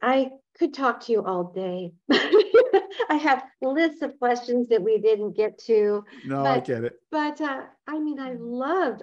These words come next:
Speaker 1: all of the information you
Speaker 2: Mm.
Speaker 1: shared. You just
Speaker 2: Mm.
Speaker 1: know it backward and forward. You don't have to look
Speaker 2: Mm.
Speaker 1: at any notes. You know what
Speaker 2: No,
Speaker 1: you're doing,
Speaker 2: no.
Speaker 1: and what a,
Speaker 2: No.
Speaker 1: what a great success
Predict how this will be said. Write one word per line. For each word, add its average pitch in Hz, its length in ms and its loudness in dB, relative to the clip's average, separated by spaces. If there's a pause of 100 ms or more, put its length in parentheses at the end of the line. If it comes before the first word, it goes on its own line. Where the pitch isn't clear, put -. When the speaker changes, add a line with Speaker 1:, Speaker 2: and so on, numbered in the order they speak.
Speaker 1:
all 285 300 -2
of 208 80 -8
the 202 80 -2
information 226 840 -8
you 180 80 -8
Speaker 2:
Mm. - 160 -20 (240)
Speaker 1:
shared. 202 140 -4
You 214 140 -2
just 208 300 -6
Speaker 2:
Mm. 208 100 -8
Speaker 1:
know 247 200 0
it 220 140 -4 (320)
backward 240 380 -4
and 190 140 -8
forward. 247 320 -4
You 202 80 -6
don't 220 100 -4
have 208 140 -8
to - 0 -
look 226 180 0
Speaker 2:
Mm. 220 80 -4
Speaker 1:
at 180 60 -6
any 247 220 0
notes. 240 360 2
You 254 120 -8
know 240 240 -2
what 127 160 2
Speaker 2:
No, 117 120 2
Speaker 1:
you're 110 100 0
doing, 240 340 -6
Speaker 2:
no. 127 160 0
Speaker 1:
and 185 160 -8
what 226 220 -2
a, 208 340 -2 (400)
Speaker 2:
No. 226 100 -8
Speaker 1:
what 240 200 -4
a 254 80 -4 (180)
great 233 400 -4
success 285 480 -8